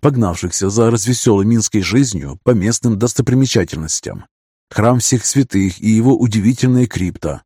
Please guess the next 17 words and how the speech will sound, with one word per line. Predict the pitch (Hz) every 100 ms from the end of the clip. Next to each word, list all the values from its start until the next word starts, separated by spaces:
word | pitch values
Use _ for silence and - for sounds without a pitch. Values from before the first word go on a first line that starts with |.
| _
Красный | - 127 - 147
дворик | 101 90 95 95 -
с |
непередаваемой | 123 110 113 110 107 110 104 104
атмосферой, | 110 113 - 107 98 92 82 _
телепорт | - 131 151 92 95 92 -
и | 107
его | 117 120
технические | 110 - 135 - - 131
примочки, | 127 123 85 90 - 64 - _
в | -
конце | 120 - 123
концов, | 120 113 127 110 -
Минск-арена. | 123 131 - - 135 104 95 85 - _ -
И | 120
эти | 120 120
товарищи, | 113 107 85 92 - 110 98